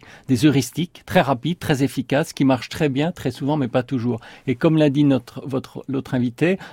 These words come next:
euh, très souvent, les corrélations, ça marche. Mais quelquefois, non. Surtout dans un cas de causalité comme celui-ci.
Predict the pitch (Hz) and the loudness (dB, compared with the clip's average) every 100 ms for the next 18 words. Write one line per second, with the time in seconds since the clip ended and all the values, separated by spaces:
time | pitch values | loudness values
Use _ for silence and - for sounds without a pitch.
0 | - - 139 127 - 180 165 - 143 208 | -10 0 2 2 2 4 4 -2 2 4
1 | 247 - 143 143 143 - 226 - 156 208 | 4 2 2 2 2 2 0 2 4 4
2 | - - - 135 127 170 139 139 117 - | 2 -12 -2 0 4 2 4 0 0 2
3 | 196 190 _ 135 151 143 139 - 131 - | 2 2 _ 0 4 2 0 -6 -4 -2
4 | 190 117 127 160 - 139 123 127 123 - | 0 2 2 0 0 0 2 2 0 -2
5 | 160 185 123 120 127 127 117 120 | -4 -2 -4 -4 -2 -4 -6 -12